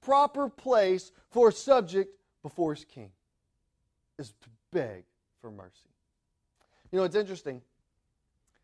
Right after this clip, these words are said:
I believe that, that, that we rarely come to this place of begging for mercy because we have a, a very distorted view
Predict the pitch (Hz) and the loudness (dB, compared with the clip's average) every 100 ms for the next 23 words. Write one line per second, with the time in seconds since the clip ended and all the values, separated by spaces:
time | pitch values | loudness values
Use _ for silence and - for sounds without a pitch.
0 | _ - 185 220 220 175 170 151 147 156 | _ -6 0 2 2 2 2 0 -2 0
1 | 147 _ 147 147 143 147 202 220 196 170 | -2 _ -8 -6 -6 -6 -6 -6 -8 -12
2 | _ _ _ _ _ - 143 175 202 202 | _ _ _ _ _ -10 -2 0 2 2
3 | 170 - 180 165 147 135 127 - - 160 | 0 -2 -4 -2 -2 -4 -6 -10 -6 -2
4 | 127 110 - _ - 104 110 113 156 147 | -2 -4 -16 _ -18 -18 -12 -4 -4 -4
5 | 139 - 127 127 127 123 123 113 - 131 | -12 -16 -14 -10 -10 -12 -18 -16 -12 -14
6 | - 156 185 180 160 143 143 123 _ _ | -8 -2 -2 -2 -4 -4 -6 -8 _ _
7 | _ - 143 185 165 143 - - - 226 | _ -8 -4 -2 -4 -6 -12 -12 2 6
8 | 208 170 131 135 185 147 127 | 6 4 -6 -8 -4 -2 -4